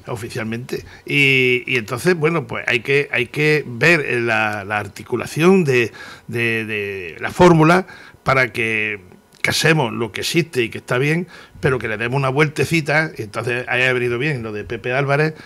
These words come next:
o, y que estemos nosotros a raíz de ello, por ejemplo, eh, aquí en este pueblo de Andújar, ¿no? Lejano de,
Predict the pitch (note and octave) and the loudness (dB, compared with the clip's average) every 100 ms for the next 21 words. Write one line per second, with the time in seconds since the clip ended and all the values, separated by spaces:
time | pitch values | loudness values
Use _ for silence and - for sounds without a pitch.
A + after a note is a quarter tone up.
0 | - - A2 G#2+ A#2+ A#2 A#2 - A2+ A#2 | -18 -12 -10 -8 -10 -10 -10 -10 -8 -8
1 | A2+ B2+ A2 A#2 - B2+ A2 A#2 B2 D3 | -4 -4 -4 -6 -4 -6 -2 -2 0 -2
2 | A#2+ A#2+ A2 E3 D3+ A#2+ G#2+ A2 G#2 G2 | -2 -4 2 2 2 -2 -4 -6 -10 -8
3 | B2+ C3 A#2+ - A2+ C3+ C3 A#2+ A#2 D#3+ | -4 -4 -4 -8 -4 -2 0 -4 -2 -4
4 | - A2 D3 C3 A#2 C#3+ C3+ B2 C3 | -4 -8 -6 -6 -4 -2 0 -2 -4